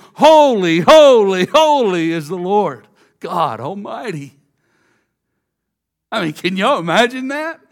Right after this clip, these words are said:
You can't really, can you? But that's, that was his existence. His existence was that.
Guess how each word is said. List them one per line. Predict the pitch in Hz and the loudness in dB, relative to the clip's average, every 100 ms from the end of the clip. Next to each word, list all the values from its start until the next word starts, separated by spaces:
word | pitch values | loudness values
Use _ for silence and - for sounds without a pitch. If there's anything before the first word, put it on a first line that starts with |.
| _ | _
You | 226 | -12
can't | 220 214 302 359 151 | -6 -4 -4 -8 -8
really, | 180 269 233 214 | -6 -4 -6 -10
can | 196 226 359 | -10 -10 -12
you? | 381 339 _ _ _ _ _ - | -16 -18 _ _ _ _ _ -14
But | 254 | -8
that's, | 302 339 - - _ _ | -6 -6 -8 -18 _ _
that | 311 339 | 0 0
was | 320 | 0
his | 302 294 | -2 0
existence. | 302 185 339 359 - 403 381 - - - _ _ _ _ _ _ _ _ _ _ _ _ _ | -2 -2 -4 -4 -6 -8 -10 -10 -12 -14 _ _ _ _ _ _ _ _ _ _ _ _ _
His | - 339 330 269 | 0 2 2 -2
existence | 330 254 185 208 330 311 - 262 202 - | -4 -4 -8 -8 -6 -6 -8 -8 -8 -8
was | 214 151 | -10 -8
that. | 208 92 - - | -14 -14 -18 -20